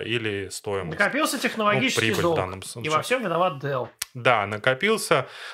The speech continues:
Speaker 1: накопился технологический долг, и вот это привело к тому, что реально, несмотря на то, что раньше релизы были реже, э,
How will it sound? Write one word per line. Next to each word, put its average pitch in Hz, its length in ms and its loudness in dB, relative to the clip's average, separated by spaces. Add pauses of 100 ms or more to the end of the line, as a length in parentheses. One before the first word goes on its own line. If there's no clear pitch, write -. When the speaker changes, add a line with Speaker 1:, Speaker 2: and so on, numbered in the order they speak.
Speaker 1:
накопился 135 560 2
технологический 147 760 0
долг, 202 380 2
и 170 140 2
вот 135 240 2
это 160 220 0
привело 135 360 2
к 147 100 -4
тому, 151 300 2
что 127 460 2 (240)
реально, 143 420 6
несмотря 135 460 2
на 127 120 4
то, 147 200 2
что 127 480 2
раньше 131 420 2
релизы 123 460 2
были 113 320 2 (100)
реже, 160 560 2 (640)
э, 113 460 4